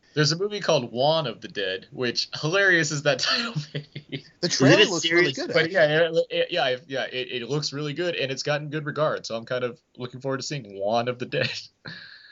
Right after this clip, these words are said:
Speaker 1: And, of course, there's also the film adaptation of World War Z, based off the popular Ma-, Max Brooks you know, zombie novel,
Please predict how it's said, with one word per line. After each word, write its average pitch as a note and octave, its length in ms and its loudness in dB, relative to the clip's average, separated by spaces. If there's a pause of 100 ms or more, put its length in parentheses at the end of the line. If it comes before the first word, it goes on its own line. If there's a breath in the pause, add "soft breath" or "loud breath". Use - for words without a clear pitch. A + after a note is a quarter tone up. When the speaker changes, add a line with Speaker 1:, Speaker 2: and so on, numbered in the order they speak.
(320 loud breath)
Speaker 1:
And, E3 320 2
of C3 160 -2
course, F3+ 180 4
there's D#3+ 160 0
also G3 400 2
the F3+ 180 -8
film F3 260 -6
adaptation F3 500 -2
of C#3 80 -2
World C#3 320 0
War D#3+ 200 4
Z, A2+ 460 -4
based - 260 -12
off A2+ 160 -2
the G2 100 -16
popular A2 500 -6
Ma-, G2+ 240 -8
Max G#2 240 -4
Brooks - 400 -8 (240)
you - 80 -16
know, G2 100 -10
zombie G#2 320 -8
novel, A2 380 -2